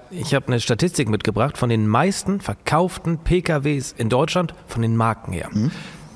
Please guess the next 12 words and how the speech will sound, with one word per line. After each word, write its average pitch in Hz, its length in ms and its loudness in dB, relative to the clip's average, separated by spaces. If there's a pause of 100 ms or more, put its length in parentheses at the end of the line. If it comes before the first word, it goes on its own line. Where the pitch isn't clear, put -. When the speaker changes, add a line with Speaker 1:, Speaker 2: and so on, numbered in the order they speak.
(180)
Speaker 1:
Top 113 180 0
sieben. 107 320 0 (400)
Wir 117 260 0
beginnen 123 260 2
mit 156 140 0
V 117 240 0
W, 160 120 4 (260)
dann 117 160 2
kommen 117 280 0
B 120 100 2
M 110 120 2
W 151 180 0